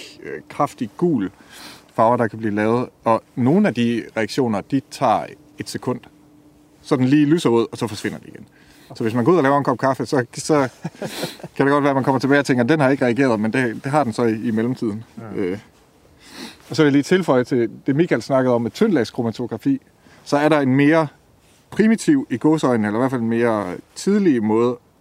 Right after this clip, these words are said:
Speaker 1: at kan noget af det samme på, øh, som man, som hedder rekrystallisering.
Speaker 2: Åh, ja.
Speaker 1: Hvor man, øh,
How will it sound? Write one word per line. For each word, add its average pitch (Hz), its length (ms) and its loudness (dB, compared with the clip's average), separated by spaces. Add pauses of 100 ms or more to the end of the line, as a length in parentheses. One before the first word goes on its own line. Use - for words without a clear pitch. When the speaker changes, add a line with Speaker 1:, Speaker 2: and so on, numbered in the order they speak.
(100)
Speaker 1:
at 107 120 0 (640)
kan 170 220 -2
noget 170 180 2
af 180 60 2
det 139 100 -4
samme 139 280 -2
på, 120 200 -2 (800)
øh, 104 440 0
som 117 260 -4
man, 101 400 0
som 113 160 -8
hedder 101 220 -2 (280)
rekrystallisering. 107 1120 -2
Speaker 2:
Åh, 110 160 -10
ja. 87 60 -14 (580)
Speaker 1:
Hvor 120 200 2
man, 107 340 4
øh, 101 300 0